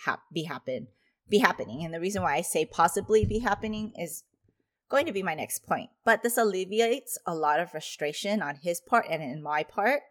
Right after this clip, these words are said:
And the communication is very clear. It allows them to plan their own things,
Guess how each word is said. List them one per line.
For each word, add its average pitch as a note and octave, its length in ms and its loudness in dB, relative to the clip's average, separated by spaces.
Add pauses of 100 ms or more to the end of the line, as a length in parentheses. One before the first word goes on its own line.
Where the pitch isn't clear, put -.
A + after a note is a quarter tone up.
(680)
And F#3+ 220 4
the F3+ 60 0
communication F3+ 720 -4
is C3+ 100 -10
very C#3 280 0
clear. - 480 -6 (440)
It - 160 0
allows D#3 580 2
them E3 260 2
to F#3 100 -8
plan D#3 300 -4
their D3+ 100 -2
own A3 160 0
things, - 480 -12